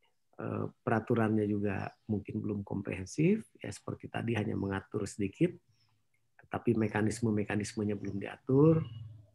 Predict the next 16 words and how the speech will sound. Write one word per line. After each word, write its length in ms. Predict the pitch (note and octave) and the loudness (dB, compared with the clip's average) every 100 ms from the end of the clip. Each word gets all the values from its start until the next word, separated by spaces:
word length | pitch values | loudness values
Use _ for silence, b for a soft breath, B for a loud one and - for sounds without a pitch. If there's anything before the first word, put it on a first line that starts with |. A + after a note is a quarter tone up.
| _ _ _ _ _ _ b b b _ - | _ _ _ _ _ _ b b b _ -8
eh, 400 | G#2+ G#2 G2+ A#2 - | -2 2 2 0 -6
sehingga 400 | - A#2 A2+ C3+ | 2 4 6 6
ada 160 | B2 A#2 | 6 4
kesulitan 560 | - A#2+ A2+ A2 B2 | 4 4 6 6 6
untuk 320 | B2 G2 - - | 4 0 -4 -2
penegakan 720 | G#2+ G#2 G2 - A2 G#2+ G#2 | 0 0 -2 -2 -2 0 -2
dan 240 | G2+ F#2 G2 - G#2 | -4 -6 -8 -16 -16
implementasinya. 880 | - F#2 F2+ E2+ - - - - _ _ _ _ _ _ _ _ _ B B B B B G2+ | -12 -12 -12 -10 -10 -8 -12 -14 _ _ _ _ _ _ _ _ _ B B B B B -4
Tapi 240 | G2 E3 | 6 8
hal 240 | B2 B2+ | 8 8
lain 400 | A#2 A2+ C#3 F3+ | 8 10 12 12
juga 240 | C3+ A#2+ A2+ | 8 6 4
penting 480 | G#2+ G#2 E3 G3 D3 | 2 6 8 8 6
adalah 240 | A2 A#2+ | 4 4
meningkatnya 480 | A#2 A2 A2 - G#2 | 6 4 2 -2 -2
pelanggaran 720 | - G2+ G#2 G2+ G2+ G2+ G2+ | 0 0 2 2 0 0 -4